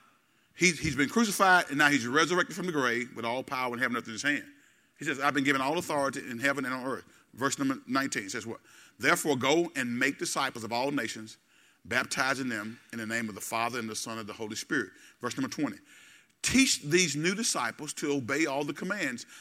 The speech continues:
I have given you, and be sure of this, I am with you always, even to the end of the age." That's what he says, right?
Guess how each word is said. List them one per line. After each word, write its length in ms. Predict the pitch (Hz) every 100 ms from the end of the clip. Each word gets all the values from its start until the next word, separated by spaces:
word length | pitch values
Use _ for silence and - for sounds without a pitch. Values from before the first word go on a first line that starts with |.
| -
I 80 | 139
have 160 | 123
given 320 | 117 220 170
you, 180 | 123 98 - _ _ - 135
and 160 | 135
be 100 | 175
sure 300 | 170 - 214
of 80 | 156
this, 200 | 147 123 -
I 100 | 139
am 140 | 131
with 180 | 151 -
you 140 | 139
always, 540 | 131 160 120 110 117 -
even 260 | 139 139 123
to 100 | 120
the 320 | 113 120 120
end 160 | 117
of 180 | 107 107
the 160 | 98 117
age." 320 | 113 95 -
That's 180 | - -
what 100 | 113
he 60 |
says, 360 | 107 113 - -
right? 200 | 104 113